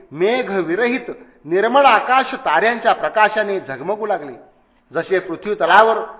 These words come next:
यदुवंशीया समवेत यदुपती भगवान श्रीकृष्ण शोभतात, त्याचप्रमाणे आकाशात ताऱ्यांसमवेत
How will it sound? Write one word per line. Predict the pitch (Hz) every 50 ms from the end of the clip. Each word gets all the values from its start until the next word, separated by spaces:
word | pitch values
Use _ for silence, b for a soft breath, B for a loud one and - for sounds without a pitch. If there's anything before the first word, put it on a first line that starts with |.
| - - - 127 127 127
यदुवंशीया | 170 202 190 269 277 277 269 262 240 - 269 277 262 226 -
समवेत | 202 185 202 226 254 269 262 254 262
यदुपती | 175 165 190 214 277 269 - - 247 240 240 240 226
भगवान | 180 170 - 180 226 247 262 262 262
श्रीकृष्ण | 233 - 220 233 214 208 208 214 240 202 -
शोभतात, | 190 160 151 147 - 220 202 190 185 - - - - - b b b b b
त्याचप्रमाणे | - 170 185 185 196 185 - 180 180 196 196 196 196
आकाशात | 185 165 151 - 180 185 185 180 - 233 247 247 -
ताऱ्यांसमवेत | - - - 135 - 185 208 220 214 202 214 202 196 196 190